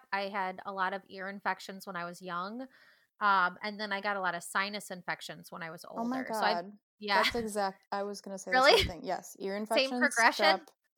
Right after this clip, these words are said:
Speaker 2: and then sinus infections when I was in my twenties.
Speaker 1: Yeah, so, so
Speaker 2: So
Speaker 1: I was
Speaker 2: weird.
Speaker 1: on, Yeah, I know, and I, and she's like, "Well, how,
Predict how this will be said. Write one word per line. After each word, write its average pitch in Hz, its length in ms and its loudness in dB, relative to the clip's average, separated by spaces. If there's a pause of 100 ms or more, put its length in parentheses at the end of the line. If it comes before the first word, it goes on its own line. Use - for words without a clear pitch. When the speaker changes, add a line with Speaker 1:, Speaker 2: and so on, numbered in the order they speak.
(300)
Speaker 2:
and 196 100 -8
then 185 140 -4
sinus 180 380 0
infections 175 560 -6
when 170 120 -8
I 160 120 -8
was 165 140 -10
in 185 100 -14
my 190 100 -14
twenties. - 500 -12 (540)
Speaker 1:
Yeah, 233 260 6 (100)
so, 240 420 6 (420)
so 269 240 4
Speaker 2:
So 233 60 0
Speaker 1:
I 240 140 6
was 277 140 0
Speaker 2:
weird. - 20 -2
Speaker 1:
on, 240 220 2 (340)
Yeah, 254 480 4
I 277 120 -4
know, 370 420 4
and 262 120 2
I, 285 120 4
and - 160 -8
she's - 220 -8
like, 269 180 0
"Well, 233 100 -2
how, 285 320 6